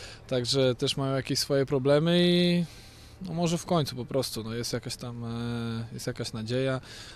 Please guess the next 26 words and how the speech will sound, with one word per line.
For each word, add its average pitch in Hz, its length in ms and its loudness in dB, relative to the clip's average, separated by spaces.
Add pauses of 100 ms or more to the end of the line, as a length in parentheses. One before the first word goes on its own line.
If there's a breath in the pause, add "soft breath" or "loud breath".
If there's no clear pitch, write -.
(120 loud breath)
nowe 135 260 0
twarze 151 680 6
i, 135 680 2
i 123 340 -4 (300)
nikt 131 140 -6
jeszcze 135 240 -2
nie 131 60 -2
może 131 180 -2
narzekać, 127 420 0
że 131 80 0
jest 117 140 -2
zmęczony, 123 380 -6
bo 113 100 -8
sezon 123 280 -6
się - 120 -6
dopiero 120 300 -4
zaczyna. 143 480 -2 (480 loud breath)
Każdy 127 360 -2 (420)
szuk-, - 420 -8
szuka 131 280 -6
tej 113 160 -6
formy, 123 340 -6
chce 120 160 -8
się 117 140 -6
pokazać 120 600 -6
i 123 300 -4